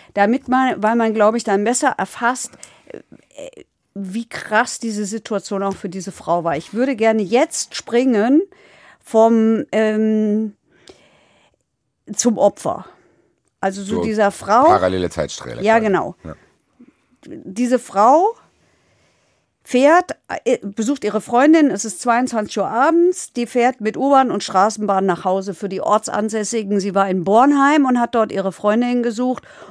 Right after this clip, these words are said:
Speaker 1: und musste dann ins Gallusviertel.
Speaker 2: Mhm.
Speaker 1: Ich, ehrlich gesagt, hat sie eine Stunde für den Weg gebraucht, aber vielleicht hat sie länger warten müssen. Ich weiß nicht,
Speaker 2: Ja, oder
Speaker 1: warum
Speaker 2: die
Speaker 1: es
Speaker 2: ist mit
Speaker 1: so
Speaker 2: der
Speaker 1: lange
Speaker 2: Straßenbahn
Speaker 1: dauert.
Speaker 2: gefahren. Die fährt ja schon krasse Umwege.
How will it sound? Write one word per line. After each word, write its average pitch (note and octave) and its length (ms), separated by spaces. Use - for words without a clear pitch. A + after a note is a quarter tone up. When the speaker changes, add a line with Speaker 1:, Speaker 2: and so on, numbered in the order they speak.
Speaker 1:
und G3+ 180
musste G#3 280
dann G3 220
ins F3 220
Gallusviertel. F#3 800
Speaker 2:
Mhm. A#1+ 280
Speaker 1:
Ich, - 160
ehrlich A#3 300
gesagt, G#3 360
hat A3+ 160
sie B3 100
eine A3 120
Stunde C#4 400
für C#4 120
den G#3 220
Weg A3 180
gebraucht, G#3+ 380
aber F#3+ 200
vielleicht F#3+ 460
hat F#3 160
sie G3 120
länger F#3 640
warten E3+ 380
müssen. D#3+ 240
Ich - 180
weiß F3 220
nicht, F#3+ 140
Speaker 2:
Ja, - 40
oder E3 80
Speaker 1:
warum F3+ 140
Speaker 2:
die F#3 60
Speaker 1:
es - 120
Speaker 2:
ist - 0
mit F3 80
Speaker 1:
so E3+ 60
Speaker 2:
der F3 80
Speaker 1:
lange - 140
Speaker 2:
Straßenbahn D#3+ 180
Speaker 1:
dauert. - 80
Speaker 2:
gefahren. A#1 260
Die A#1 100
fährt - 220
ja C2 80
schon C#2+ 160
krasse C#2 300
Umwege. B1 320